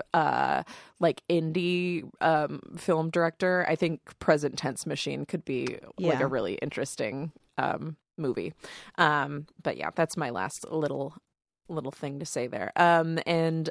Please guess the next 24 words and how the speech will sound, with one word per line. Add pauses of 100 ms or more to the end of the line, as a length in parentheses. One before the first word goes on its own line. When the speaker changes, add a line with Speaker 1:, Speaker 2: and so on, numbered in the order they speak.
Speaker 1:
how
about
your
favorite
book?
Speaker 2:
I
have
three
of
them. (320)
Speaker 1:
<laughs>
All
Speaker 2:
And
I
Speaker 1:
right.
Speaker 2:
could
probably
pick
more,
but (120)
I
am
gonna
say